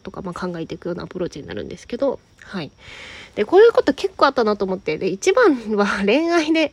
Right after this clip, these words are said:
ありません？私、それはすごい思いましたね。まあ、以前お付き合いしてた人に、私が結構自由を愛する民族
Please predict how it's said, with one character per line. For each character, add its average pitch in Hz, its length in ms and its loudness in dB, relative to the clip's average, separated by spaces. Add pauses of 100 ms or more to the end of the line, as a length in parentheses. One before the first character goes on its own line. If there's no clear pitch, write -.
(260)
あ - 100 -8
り 254 140 2
ま 262 200 2
せ 269 380 -2
ん？ 311 80 -6
私、 262 640 -2 (540)
そ - 200 -8
れ 262 140 0
は 262 440 -2
す - 100 -10
ご 240 120 -4
い - 20 -2
思 196 240 -2
い 196 180 -6 (160)
ま 185 120 -10
し - 100 -18
た - 100 -10
ね。 165 120 -8
ま 190 100 -2
あ、 - 40 -8
以 254 100 -4
前 226 100 -2
お 180 100 -4
付 - 140 -18
き 220 100 -4
合 190 60 -4
い 175 60 -10
し - 60 -20
て 180 140 -8
た - 140 -10
人 - 220 -12
に、 175 180 -8
私 277 280 -8
が 294 120 -2
結 294 200 -8
構 202 160 0
自 185 140 -2
由 262 220 2
を 196 200 0
愛 202 140 0
す 202 180 -2
る 175 160 -2 (600)
民 208 180 4
族 175 480 -4